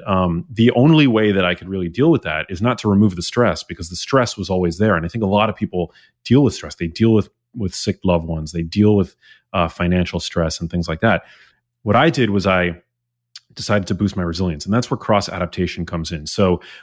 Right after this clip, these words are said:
with modalities like physical exercise, with cold immersion or cryotherapy, or even, uh, heat stress with saunas,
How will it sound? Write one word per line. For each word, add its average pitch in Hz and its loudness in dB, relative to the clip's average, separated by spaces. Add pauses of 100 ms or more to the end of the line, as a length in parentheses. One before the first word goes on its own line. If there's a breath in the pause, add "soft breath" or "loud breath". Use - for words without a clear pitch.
(120)
with 110 2
modalities 117 2
like 95 -2
physical 107 -4
exercise, - -10
with 95 -12
cold 117 2
immersion 90 0
or 78 -10
cryotherapy, 92 -2 (400 soft breath)
or 104 2
even, 120 4
uh, 95 0
heat - 0
stress - -4
with 95 0
saunas, 113 0